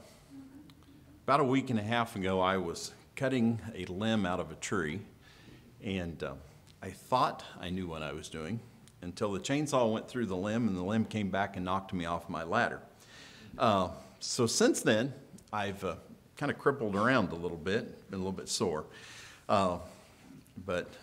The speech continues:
no serious injuries other than my pride. I've taught physics for thirty years and I can't predict the torque of a tree limb.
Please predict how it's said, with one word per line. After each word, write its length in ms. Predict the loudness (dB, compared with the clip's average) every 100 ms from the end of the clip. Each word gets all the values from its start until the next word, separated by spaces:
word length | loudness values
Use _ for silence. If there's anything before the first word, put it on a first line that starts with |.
| 2
no 180 | 4
serious 560 | 4 2 2 4 2 4
injuries 560 | 6 6 4 2 0 -8 -6
other 200 | -4 -4
than 420 | -2 0 -2 -4
my 140 | -8 -10
pride. 500 | 0 2 4 2 -2 -8 -20 -20 -20 -20 -16 -8
I've 300 | -6 -8 -12 -20 -20 -6
taught 240 | 0 0
physics 460 | 0 0 0 -2 -6
for 220 | -8 -8 -8 -4
thirty 280 | 0 0 0
years 440 | -2 0 0 -2
and 100 | -4
I 60 | -6
can't 320 | -4 -6 -6 -10 -20 -20 -8
predict 520 | -6 -2 -2 -4 -12 -14
the 120 | -12 -10
torque 440 | -2 2 2 0
of 100 | -6
a 60 | -6
tree 320 | -6 -4 -4
limb. 320 | -6 -10 -10